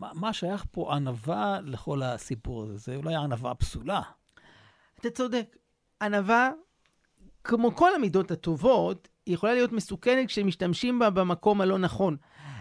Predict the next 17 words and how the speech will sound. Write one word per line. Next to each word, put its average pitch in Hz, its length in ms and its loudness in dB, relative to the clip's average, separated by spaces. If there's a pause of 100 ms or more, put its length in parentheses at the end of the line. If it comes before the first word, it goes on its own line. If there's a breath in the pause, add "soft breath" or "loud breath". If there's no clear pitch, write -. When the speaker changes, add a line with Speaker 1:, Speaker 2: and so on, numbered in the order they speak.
Speaker 2:
הרי 185 180 -2
גם 254 260 2
המרגלים, 175 840 0 (500)
שמפחדים 190 800 0
להיכנס 196 440 -2
לארץ 190 280 0
ישראל, 190 600 2 (440 soft breath)
הם 185 120 4
מלאי 208 220 6 (120)
ענווה. 277 540 2
מי 302 220 4
אנחנו 269 640 0
מול 226 220 0
הענקים? 220 720 -2
אנחנו 220 440 2
חגבים 208 1000 2
לעומתם. 214 680 4